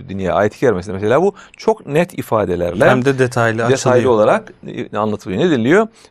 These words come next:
Speaker 1: زُيِّنَ لِلنَّاسِ. İnsanlara süslü gösterilmiştir. Ni? Hubbu şehevati. Yani, e, gönüllerindeki, gönül dünyalarındaki duygulara düşkünlük, duygularına olan, e,
Speaker 2: Arzular.
Speaker 1: e, evet, du-, duygularına olan temayül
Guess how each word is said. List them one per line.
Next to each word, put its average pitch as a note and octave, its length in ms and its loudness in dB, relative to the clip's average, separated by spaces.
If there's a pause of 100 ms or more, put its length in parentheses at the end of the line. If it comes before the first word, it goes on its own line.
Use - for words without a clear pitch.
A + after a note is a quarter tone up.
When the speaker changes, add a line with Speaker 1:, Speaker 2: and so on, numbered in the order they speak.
Speaker 1:
زُيِّنَ E3 500 0
لِلنَّاسِ. B2+ 580 0
İnsanlara D#3+ 640 0 (140)
süslü F3 420 -6
gösterilmiştir. C#3+ 800 0
Ni? G#3+ 240 0 (260)
Hubbu D#3+ 500 -2
şehevati. A#2+ 760 0 (260)
Yani, A#2 240 -2 (280)
e, G#2 380 0
gönüllerindeki, A#2 1200 0 (120)
gönül F3 260 2
dünyalarındaki A2+ 720 0 (520)
duygulara D3+ 920 4
düşkünlük, C3+ 680 -2
duygularına B2 420 2
olan, C#3+ 360 2 (260)
e, B2 60 2
Speaker 2:
Arzular. A#2 500 0 (200)
Speaker 1:
e, G#2 220 -4
evet, C3 300 2
du-, C#3 160 -4
duygularına C#3+ 320 2
olan C3+ 240 0
temayül C#3+ 600 0